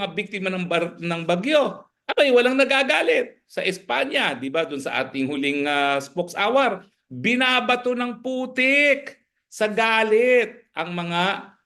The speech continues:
hari ng reyna dahil siya ang simbolo ng soberenya ng bansang Espanya. Pero tayo, walang nagagalit. Bibigyan ng konting ayuda, nagpapasalamat pa na parang nanggaling sa mga bulsa ng politiko.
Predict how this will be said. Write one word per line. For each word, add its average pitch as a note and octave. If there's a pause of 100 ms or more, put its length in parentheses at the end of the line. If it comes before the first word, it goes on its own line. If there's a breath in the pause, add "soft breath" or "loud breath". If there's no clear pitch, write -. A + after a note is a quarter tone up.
hari F3+
ng D#3+
reyna D3+
dahil A#2+
siya B2+
ang B2
simbolo B2+
ng B2+
soberenya A2+
ng A#2+
bansang A2+
Espanya. G#3 (320)
Pero G3+
tayo, A3
walang A3
nagagalit. G#3 (220)
Bibigyan F#3
ng F#3+
konting F#3+
ayuda, F#3
nagpapasalamat F3
pa F#3
na D3
parang D#3
nanggaling D3+
sa D#3
mga D3
bulsa D3+
ng D3+
politiko. E3